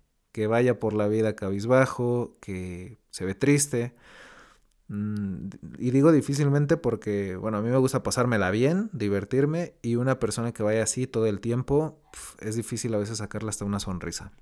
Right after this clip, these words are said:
Entonces, ¿qué tanto puede potenciar nuestra capacidad el confiar un poco más en nosotros mismos? Y yo podría, eh, tratar de desarrollar el tema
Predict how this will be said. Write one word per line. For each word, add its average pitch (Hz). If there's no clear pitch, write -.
Entonces, 113
¿qué 131
tanto 143
puede 135
potenciar 117
nuestra 113
capacidad 117
el 110
confiar 131
un 120
poco 117
más 135
en 113
nosotros 98
mismos? -
Y 139
yo 143
podría, 160
eh, 110
tratar 107
de 123
desarrollar 104
el 104
tema 110